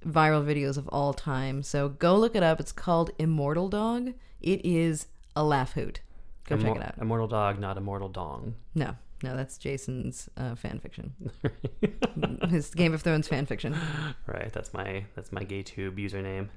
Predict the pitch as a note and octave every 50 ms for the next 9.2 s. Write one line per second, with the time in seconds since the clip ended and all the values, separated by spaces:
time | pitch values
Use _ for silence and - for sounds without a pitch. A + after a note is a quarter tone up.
0 | - - - - F3 D#3+ D#3+ D#3 D3+ D3 D3+ D3+ F#3 A3+ C4 C#4 G#3+ A#3+ B3+ D4+
1 | C#4 F#3 - - C3 B2+ C3 C3 C#3+ D#3+ D#3+ - - - - - - - - -
2 | - - - - C3 C3 C3 C3 B2+ B2+ B2+ - - A#2+ C#3 D3+ D#3 C#3 C#3 B2+
3 | A2 G#2 - - - A2+ A2 G#2+ G#2 G#2+ A#2 B2+ G#2+ F2+ G2 - - F2 F2 G#2+
4 | C#3+ C#3 D#3+ D3 C#3 D3+ C#3+ C#3+ D#3 - - - - - G#2 G2+ G2 G2 G2 F#2+
5 | G#2+ G#2 - - G#2+ - G#2+ G#2 F#2+ - G2+ G#2 G2+ G2 A2 G#2+ G2+ - - G#2+
6 | G#2 G#2 G2+ G2 G2+ G2 F#2+ - - - - G#2 G2+ F#2+ F#2+ F#2 F2+ - - -
7 | G2+ G2 F#2+ F#2+ F#2 F#2 F#2 F#2 F#2 - - - - - - - - - - -
8 | - - A#2+ G#2+ A2 A2 - - - B2+ A#2+ A#2+ A#2+ A#2 A2+ - C3 B2+ B2+ C3+
9 | D#3 F3 F3 -